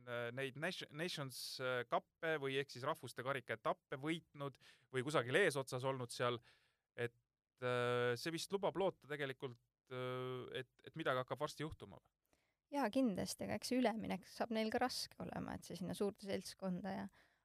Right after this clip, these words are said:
Speaker 2: aga usun, et nad on tugevad ja et tähtis ongi see, et jäävad kaine mõistusega sinna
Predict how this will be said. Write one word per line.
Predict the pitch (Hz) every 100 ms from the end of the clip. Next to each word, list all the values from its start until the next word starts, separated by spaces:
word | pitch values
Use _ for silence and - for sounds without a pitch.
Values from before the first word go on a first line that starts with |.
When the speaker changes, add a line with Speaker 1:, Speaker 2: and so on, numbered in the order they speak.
| - 196
Speaker 2:
aga | 196 202
usun, | 220 202
et | 208
nad | 208 220
on | 220
tugevad | 220 165 175 180 -
ja | 175 185 185 214 -
et | 185 -
tähtis | 185 - 202
ongi | 202 196 202
see, | 202 190 -
et | - 180
jäävad | 180 185
kaine | 202 196 196
mõistusega | 202 - - 202 190
sinna | 185 185